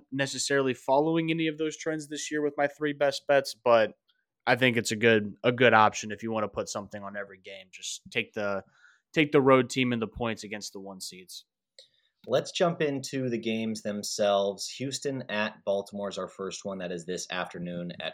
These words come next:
Speaker 2: three thirty, uh, Eastern, or I guess four thirty Eastern, three thirty Central. Baltimore favored by nine and a half points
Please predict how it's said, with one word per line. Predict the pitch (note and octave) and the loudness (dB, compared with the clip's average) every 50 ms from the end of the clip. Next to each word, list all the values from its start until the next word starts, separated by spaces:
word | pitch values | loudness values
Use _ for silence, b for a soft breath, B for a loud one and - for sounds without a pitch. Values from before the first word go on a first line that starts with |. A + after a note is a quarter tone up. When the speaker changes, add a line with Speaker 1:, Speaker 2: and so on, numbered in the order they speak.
| - - | -10 -14
Speaker 2:
three | - E2+ F2+ E2+ F2 F2 | -14 -10 -8 -8 -8 -8
thirty, | E2+ - - F2+ F2+ F2+ F2 E2 E2+ E2 E2 E2 E2 - _ _ - | -10 -10 -8 -8 -8 -6 -6 -8 -8 -8 -8 -10 -12 -14 _ _ -14
uh, | D#2 D#2 D2+ D2 C#2+ C#2+ C2 - - - - | -12 -10 -10 -8 -8 -8 -8 -10 -12 -14 -16
Eastern, | - F#2 F2 - - F#2+ F#2 F2 F2 E2+ | -14 -12 -10 -8 -8 -8 -8 -8 -10 -8
or | - E2+ | -6 -6
I | E2 D#2+ | -4 -4
guess | D#2 - - - - _ | -6 -6 -8 -10 -10 _
four | - A#2+ A#2+ G2+ | 2 4 4 4
thirty | - A2 G2 F#2 F2 F#2 | 4 0 -2 -2 -6 -10
Eastern, | F#2 - F#2 F2 E2+ | -10 -10 -10 -10 -10
three | - F#2+ F2+ F2 | -10 -10 -12 -10
thirty | - F2 D#2+ D#2+ D2+ D2+ | -10 -10 -10 -10 -12 -12
Central. | - - - C#3 C#3+ C3+ C3+ - C3 B2 G#2+ - | -8 -4 -2 -2 -2 -2 -2 0 2 2 2 2
Baltimore | A2 A2+ A#2+ A#2+ - A#2 A2 A2 G#2 - | 2 0 0 0 -2 -6 -4 -4 -4 -4
favored | - G#2+ G#2 G#2+ G2 | -2 -2 -2 -2 -2
by | F2+ F#2+ F#2 | -4 -4 -6
nine | F2+ F2+ F2+ F#2 F#2 F2+ F#2 | -6 -6 -6 -4 -4 -6 -6
and | F2+ F2 | -8 -8
a | F2 | -8
half | F2 F2 F2+ E2+ - _ - | -8 -8 -8 -8 -10 _ -12
points | F#2 F#2 F2+ F2 E2+ - | -10 -8 -8 -8 -10 -14